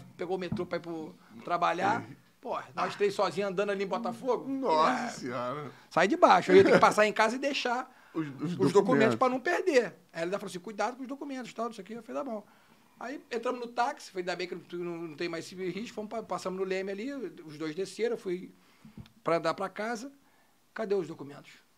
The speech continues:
Speaker 2: Puta merda.
Speaker 1: Larguei no táxi. Falei, "Putz, e agora?" Aí me deu um desespero.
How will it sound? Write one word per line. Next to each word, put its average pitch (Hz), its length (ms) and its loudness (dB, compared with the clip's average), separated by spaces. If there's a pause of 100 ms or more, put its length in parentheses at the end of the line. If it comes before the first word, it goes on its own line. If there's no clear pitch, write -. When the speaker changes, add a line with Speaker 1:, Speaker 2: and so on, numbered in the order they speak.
(100)
Speaker 2:
Puta 92 480 6
merda. 76 380 0 (420)
Speaker 1:
Larguei 175 480 8
no 165 120 0
táxi. - 560 -4 (180)
Falei, 160 380 -4 (160)
"Putz, 175 360 -6
e 214 80 6
agora?" 151 440 2 (120)
Aí 170 100 6
me 165 100 -2
deu 175 120 2
um 175 40 0
desespero. 156 720 -2